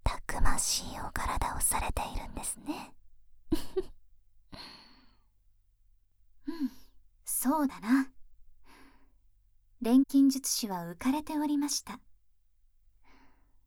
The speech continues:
油屋を見つけると、小さな椀と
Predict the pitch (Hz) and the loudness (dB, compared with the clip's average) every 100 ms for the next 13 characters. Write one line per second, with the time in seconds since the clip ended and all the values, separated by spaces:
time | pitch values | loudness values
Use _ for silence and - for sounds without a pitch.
0 | - _ _ - - - - 202 208 302 | -20 _ _ -20 -20 -20 -4 -2 2 0
1 | 330 330 320 302 302 - 302 302 285 220 | 0 -2 -2 -4 -4 -4 -6 -8 -6 -8
2 | 208 - - - - _ - - 381 349 | -8 -14 -18 -20 -20 _ -10 -4 -2 4
3 | 262 202 190 196 196 196 | 4 2 -2 -4 -6 -8